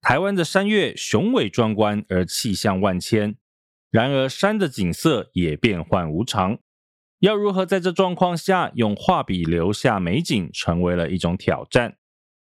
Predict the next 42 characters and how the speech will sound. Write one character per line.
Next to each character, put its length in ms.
吕 160
基 160
正 240
是 180
台 200
湾 180
画 220
家， 320
创 220
作 180
山 300
岳 160
绘 240
画 240
的 100
先 260
驱。 440
他 140
喜 220
欢 200
爬 300
山 440
和 200
画 260
山， 380
运 180
用 160
画 240
刀 380
和 180
速 240
写 220
的 100
根 240
基， 380
发 180
展 240
出 320
速 280
战 200
速 240
决 340